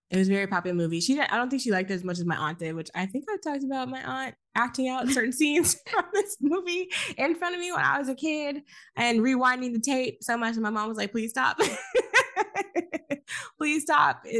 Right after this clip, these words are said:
anything else? Can we, can we watch something else on the television, please?" Um, Nikki is kinda always in the background, kinda looking around a little bit,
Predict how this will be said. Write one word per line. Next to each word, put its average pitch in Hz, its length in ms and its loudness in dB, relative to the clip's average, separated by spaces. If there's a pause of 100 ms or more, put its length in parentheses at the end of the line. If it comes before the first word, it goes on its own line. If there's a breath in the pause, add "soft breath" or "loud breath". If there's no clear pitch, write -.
(100)
anything 294 280 -2
else? 254 320 -4
Can 240 140 -2
we, 254 240 0 (180)
can 254 100 -4
we 247 60 0
watch 240 200 2
something 226 240 0
else 214 160 -6
on 214 80 -8
the 214 80 -10
television, 220 440 -8
please?" 285 400 0 (520 loud breath)
Um, 226 500 2 (920)
Nikki 269 280 4 (240)
is 240 260 0
kinda 247 220 4
always 269 220 4
in 233 80 -2
the 220 40 0
background, 247 460 -2
kinda 208 140 0
looking 226 180 -4
around 226 460 -2
a - 40 -10
little 214 200 -2
bit, 226 340 0